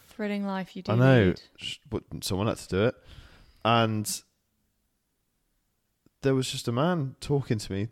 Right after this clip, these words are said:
Speaker 2: c-, completely naked. He was wearing a towel at one point,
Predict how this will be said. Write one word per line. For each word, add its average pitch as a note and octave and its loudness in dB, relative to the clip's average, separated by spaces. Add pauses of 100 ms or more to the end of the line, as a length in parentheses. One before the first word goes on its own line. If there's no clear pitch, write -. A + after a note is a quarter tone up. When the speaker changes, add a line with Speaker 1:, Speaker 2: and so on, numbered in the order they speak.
Speaker 2:
c-, - -20
completely B2+ -2
naked. B2+ -2 (240)
He C#3+ 0
was D3 2
wearing F3+ 8
a E3 8
towel D3+ 6
at F2+ 0
one C#3 2
point, G3+ 6